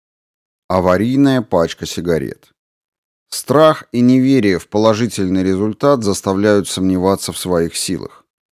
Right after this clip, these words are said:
Некоторые считают, что ощущение пачки сигарет в кармане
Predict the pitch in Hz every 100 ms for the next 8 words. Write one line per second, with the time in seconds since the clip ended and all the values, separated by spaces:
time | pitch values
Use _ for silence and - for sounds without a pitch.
0 | _ _ _ _ - 95 135 311 - 131
1 | 120 - 120 - 113 82 - - 95 90
2 | 110 101 - 117 92 80 - 101 - 92
3 | - 92 101 101 85 - 87 92 120 143
4 | 139 123